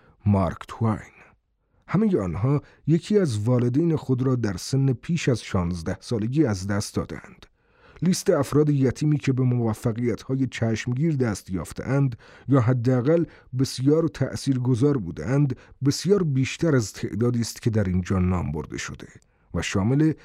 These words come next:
بیش از پانزده نخست وزیر بریتانیا هم می‌شود.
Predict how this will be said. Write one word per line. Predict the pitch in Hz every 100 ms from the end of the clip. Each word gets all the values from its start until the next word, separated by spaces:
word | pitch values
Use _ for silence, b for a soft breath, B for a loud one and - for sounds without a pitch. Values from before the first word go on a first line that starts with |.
| b b
بیش | 131 131 -
از | 127 107
پانزده | - 120 123 104 123 185 143
نخست | 131 - 113 - 107
وزیر | 101 113 120
بریتانیا | 101 101 95 - 60 71 123
هم | 127
می‌شود. | 127 139 - - - -